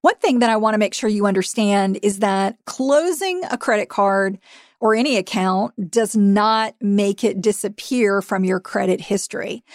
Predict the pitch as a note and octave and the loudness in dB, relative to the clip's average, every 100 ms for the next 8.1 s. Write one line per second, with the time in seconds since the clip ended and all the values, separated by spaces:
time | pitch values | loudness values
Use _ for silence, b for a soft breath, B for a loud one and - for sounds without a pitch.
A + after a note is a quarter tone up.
0 | B B B - C4 - - - F#4+ B4+ | B B B 0 0 0 -8 -4 2 2
1 | G4+ E4 C#4 - A#3 A#3 A#3+ A#3 A3+ - | 4 2 2 0 0 2 2 2 0 0
2 | G#3+ A#3 A#3+ G#3+ G3 F#3 F#3+ F#3+ G3+ B3 | 0 2 0 0 -2 -2 -2 0 2 0
3 | - A#3+ A#3+ A#3 A3 A3 G#3+ A3+ - - | -2 0 4 4 2 0 -2 -6 -10 -2
4 | A3 G#3+ G3+ A#3+ A3+ G#3+ G#3+ - G3+ G#3 | 0 2 0 0 0 2 0 0 -2 2
5 | G3 G3 G3 F#3 - A3+ A3 - D#4 G#3 | 4 4 2 0 -4 -2 -2 0 2 2
6 | F#3+ F#3+ - - F#3+ F#3+ F#3+ F#3 B B | 2 -2 -2 0 2 2 2 -2 B B
7 | B - G#3+ F#3+ F3+ G3+ F#3+ - - - | B 0 2 2 -2 -6 -6 -8 -8 -8
8 | - | -10